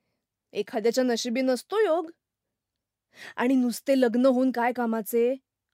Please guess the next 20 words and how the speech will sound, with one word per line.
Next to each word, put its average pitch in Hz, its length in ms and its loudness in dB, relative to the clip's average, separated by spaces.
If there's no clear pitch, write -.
जुळते 269 460 4
मिळते 277 380 2
घेणारी 247 360 -2
बायको 214 460 -2
मिळायला 277 340 0
हवी, 220 420 -6
नाहीतर 226 340 0
आगीतून 247 540 2
फोफाट्यात 285 520 2
अशी 262 240 2
अवस्था 294 400 4
व्हायची." 285 360 0
अशी 277 260 -2
स्वगत 247 380 0
प्रश्नोत्तरे 262 640 2
होता 240 340 -2
होताच 226 560 -2
वर्षामागून 226 840 -2
वर्ष 202 320 -4
लोटली. 190 380 -6